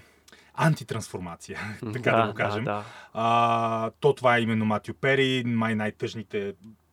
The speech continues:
Speaker 1: най-тъжно беше около него, даже някакви хора се бяха притеснили за него само от кадрите на този реюнион. А, и ако има един човек, който от един глобален вариант на Get in Shape се нуждае, то това е именно Матю Пери на тези години, може би е,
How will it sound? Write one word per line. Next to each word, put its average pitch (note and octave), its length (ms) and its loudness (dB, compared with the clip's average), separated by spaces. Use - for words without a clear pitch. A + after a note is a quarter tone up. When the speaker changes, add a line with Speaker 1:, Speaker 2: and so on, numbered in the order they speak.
Speaker 1:
най-тъжно C3 680 -2
беше B2+ 240 -2
около G#2+ 240 -2
него, B2+ 240 0
даже A#2+ 180 0
някакви A#2 300 -6
хора A2 180 -6
се - 120 -14
бяха A2 220 -8
притеснили A#2+ 580 -6
за A2+ 180 -6
него A#2+ 440 -2
само C3 300 0
от - 160 -8
кадрите D3 500 2
на G#2+ 120 -4
този G2 280 -6
реюнион. C#3+ 480 -2
А, A#2+ 460 -2
и D3+ 120 0
ако C#3 220 2
има E3+ 180 2
един D#3+ 160 0
човек, B2+ 260 -2
който A#2 320 -2
от A2+ 220 -8
един A#2 220 -4
глобален A#2 480 2
вариант A2 340 -4
на G#2 80 -10
Get G#2+ 220 -8
in - 20 -16
Shape G#2+ 240 -8
се G#2+ 100 -12
нуждае, A2 360 -6
то C#3 100 0
това B2 140 -2
е F3 40 8
именно E3 220 10
Матю C#3+ 240 6
Пери B2+ 240 -2
на A2+ 100 -4
тези A#2+ 240 -6
години, A#2+ 200 -6
може G#2+ 220 -4
би G#2+ 100 -6
е, G#2+ 300 -2